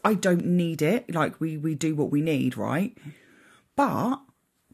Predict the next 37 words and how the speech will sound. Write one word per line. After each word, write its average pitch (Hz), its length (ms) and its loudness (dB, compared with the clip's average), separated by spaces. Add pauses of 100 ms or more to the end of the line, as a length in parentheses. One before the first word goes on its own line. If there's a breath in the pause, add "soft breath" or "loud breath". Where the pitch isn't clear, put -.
by 240 220 2
allowing 285 560 0
myself 214 600 2 (320)
not 202 540 4
to - 60 -4
have 180 260 -2 (220)
any 311 240 8
type 139 260 0
of 127 80 -4
structure, - 360 -6
which 120 140 -6
is 147 140 -8
what - 120 -2
I've 143 60 -6
fallen 247 540 4
to, 185 460 0 (1080 soft breath)
I 605 180 0
ain't - 100 2
doing 147 120 4
a 139 40 2
fucking 131 280 -2
lot 104 60 0
of 117 80 0
anything. 226 440 2 (140)
I'm 285 60 4
not 311 100 6
gonna 131 180 2
lie 262 280 4
to - 160 -4
you. 120 160 2
Like, 139 200 0 (360 loud breath)
placing 254 340 2
my 160 80 0
feet 151 220 -2
on 139 100 -2
the 139 60 -2
floor 139 560 -4